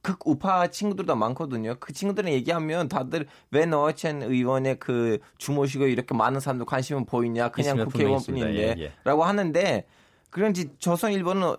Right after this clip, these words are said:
Speaker 1: 어떻게 보면 하는데 비즈니스 하는 사람인데 자기 독자들한테도 나름대로 책임을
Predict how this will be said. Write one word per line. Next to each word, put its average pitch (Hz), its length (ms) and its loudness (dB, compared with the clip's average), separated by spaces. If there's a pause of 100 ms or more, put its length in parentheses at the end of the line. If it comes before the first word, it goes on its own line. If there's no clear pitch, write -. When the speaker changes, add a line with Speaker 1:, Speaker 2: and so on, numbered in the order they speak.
Speaker 1:
어떻게 170 300 -2
보면 185 160 0
하는데 175 420 0
비즈니스 190 560 -2
하는 180 360 2
사람인데 175 480 2
자기 156 360 -2
독자들한테도 156 1160 0 (440)
나름대로 156 580 4
책임을 156 680 2